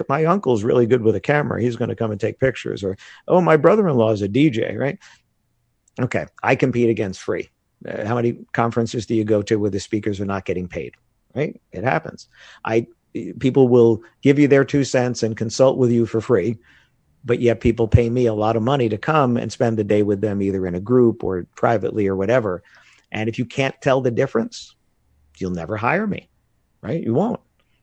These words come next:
'cause there's always somebody cheaper. And, you know, a-, and that happens to all of us, right? Somebody comes back to you and says, "Hey, you know, Paul, I looked around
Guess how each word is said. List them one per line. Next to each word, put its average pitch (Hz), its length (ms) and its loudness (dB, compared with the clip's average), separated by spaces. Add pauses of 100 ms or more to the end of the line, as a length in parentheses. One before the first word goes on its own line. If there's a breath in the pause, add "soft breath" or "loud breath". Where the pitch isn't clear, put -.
(140)
'cause 95 120 -8
there's 104 160 0
always 120 280 4
somebody 127 320 -2
cheaper. - 440 -6 (640)
And, 113 520 -2
you 110 160 -4
know, 107 280 -2
a-, 110 240 -4
and 120 140 2
that 127 140 2
happens 131 300 2
to 127 60 4
all 139 160 6
of 117 80 0
us, - 160 -14
right? 113 220 -2
Somebody 110 220 -2
comes 117 200 -2
back 107 260 0
to 113 100 -2
you 127 120 2
and 110 140 -2
says, 104 200 -4
"Hey, - 120 -2
you - 60 0
know, 151 80 0
Paul, 160 260 4
I 131 60 2
looked 117 220 0
around 180 480 0